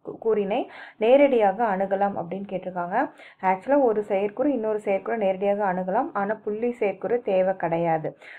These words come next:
So, அதனால இந்த முதல் கூற்று வந்து தவறு. இரண்டாவது பார்க்கலாம், இனக்குழுவின் private தரவுகளை உறுப்பு செயற்கூறு அணுக முடியும் சொல்லியிருக்காங்க. இது சரியான கூற்று தான்.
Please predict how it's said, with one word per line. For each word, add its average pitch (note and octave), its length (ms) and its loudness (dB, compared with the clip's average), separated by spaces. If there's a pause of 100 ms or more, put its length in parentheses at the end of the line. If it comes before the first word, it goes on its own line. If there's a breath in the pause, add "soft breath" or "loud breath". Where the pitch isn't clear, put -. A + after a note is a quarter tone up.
(100 loud breath)
So, G#3+ 120 2
அதனால G3+ 280 4
இந்த A#3 120 0
முதல் G3+ 340 0
கூற்று G3+ 260 -2
வந்து G3 180 -4
தவறு. E3+ 680 -2 (240 loud breath)
இரண்டாவது B3+ 480 4
பார்க்கலாம், F3+ 540 -4
இனக்குழுவின் C#4 800 0
private A3 400 2
தரவுகளை F#3+ 500 2
உறுப்பு A3+ 400 -4
செயற்கூறு G3+ 400 -2
அணுக A3 380 -2
முடியும் G3+ 400 -8
சொல்லியிருக்காங்க. F3 560 -4 (320 loud breath)
இது D#4 260 2
சரியான F#3+ 540 2
கூற்று E3+ 360 -4
தான். E3+ 200 -4